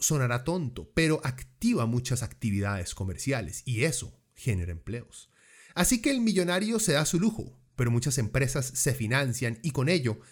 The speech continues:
se garantiza que mucha gente tendrá un trabajo y un salario seguro. Así se combate la pobreza. La mentalidad de dispensario no.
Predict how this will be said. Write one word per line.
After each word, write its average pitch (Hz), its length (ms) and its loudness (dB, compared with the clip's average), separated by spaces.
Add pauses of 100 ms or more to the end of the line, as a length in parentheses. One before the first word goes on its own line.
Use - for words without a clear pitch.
(100)
se - 220 2
garantiza 120 580 0
que - 80 -4
mucha 110 260 -2
gente 110 440 -4 (180)
tendrá 120 360 2
un 139 160 -2
trabajo 110 440 0
y 135 100 0
un 139 120 2
salario 107 400 -2
seguro. 107 480 -6 (580)
Así 190 480 4
se - 220 -2
combate 104 500 -4
la 92 160 -4
pobreza. 92 560 -6 (320)
La 131 160 4
mentalidad 127 640 4
de 143 60 0
dispensario 127 720 0
no. 101 260 -4